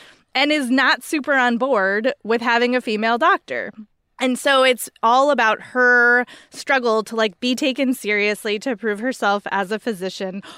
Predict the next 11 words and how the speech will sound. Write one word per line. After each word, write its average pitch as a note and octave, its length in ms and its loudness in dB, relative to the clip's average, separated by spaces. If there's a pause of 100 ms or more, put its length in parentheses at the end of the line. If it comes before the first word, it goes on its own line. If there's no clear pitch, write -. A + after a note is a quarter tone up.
(200)
Also, A3+ 460 0
she A#3+ 260 -4
and C4+ 140 2
the D4 80 0
guy, F#3+ 440 0
this F3+ 200 -10
is A#3+ 100 -2
a E4+ 80 0
romance, G#3 600 0 (100)
they, G3+ 280 0
like, G#3 320 0